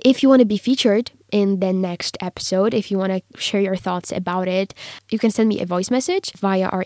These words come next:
email. It's podcast dot being better at gmail dot com, and it's also in the episode description if you forget it. So if you have some thoughts that you would like to share,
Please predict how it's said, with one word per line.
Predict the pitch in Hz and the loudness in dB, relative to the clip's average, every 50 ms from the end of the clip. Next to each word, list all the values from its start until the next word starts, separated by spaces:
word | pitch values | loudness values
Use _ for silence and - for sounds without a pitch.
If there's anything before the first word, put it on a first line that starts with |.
| - | -2
email. | 202 208 214 247 302 320 - | 0 0 2 2 2 0 0
It's | 208 - | -2 -4
podcast | - - 185 - - 175 175 - | -4 -6 -6 -6 -6 -8 -6 -6
dot | 190 165 - | -8 -6 -4
being | - 180 180 180 | -4 -2 -2 -2
better | 175 175 175 175 - | -2 -4 -4 -4 -4
at | 175 175 - | -6 -6 -4
gmail | - 190 185 180 180 175 175 | -4 -4 -2 -2 -2 -2 -2
dot | - 180 - - | -4 -6 -6 -6
com, | - - - 190 202 233 294 359 - - - - - - - - _ | -10 -4 0 4 4 4 4 2 -2 -10 -16 -16 -16 -18 -18 -4 _
and | - 202 202 202 208 208 208 214 - - - _ | 2 4 4 6 6 4 4 4 2 -2 -6 _
it's | - - - | -6 -6 -6
also | 180 - 180 | -6 -4 -4
in | 190 180 | -4 -4
the | - | -4
episode | - - - - 202 | -6 -6 -6 -6 -4
description | 196 - - 190 190 - - 247 254 - | -4 -4 -4 -6 -4 -2 -2 -2 -2 -2
if | - - - | -4 -2 -2
you | 202 | -2
forget | 185 - 196 185 175 - - 170 175 | 0 0 -2 -2 -2 -2 -4 -2 0
it. | 190 254 269 - - _ _ _ _ _ | 0 0 0 -2 -10 _ _ _ _ _
So | - - 226 - | 2 2 4 4
if | 240 233 | 4 4
you | 254 254 | 4 4
have | 240 - - - 226 214 196 185 - - - | 4 2 0 0 2 2 2 0 -2 -6 -10
some | - - - 202 196 | -6 -2 0 2 2
thoughts | 190 - - 185 175 170 - - | 2 0 0 0 0 -2 -6 -6
that | - 190 - - | -6 -6 -4 -2
you | - 202 196 196 202 202 202 190 | -2 -2 0 2 2 2 2 2
would | 196 208 214 190 | 0 -2 -4 -2
like | 190 185 185 180 180 180 180 - - - - - - - _ _ _ - - - | -2 -2 -2 -2 -4 -4 -6 -10 -16 -18 -20 -20 -20 -20 _ _ _ -8 -4 0
to | - 208 196 | 2 2 2
share, | 190 - - - 196 180 175 175 175 185 | 2 0 0 2 2 2 2 0 -2 -2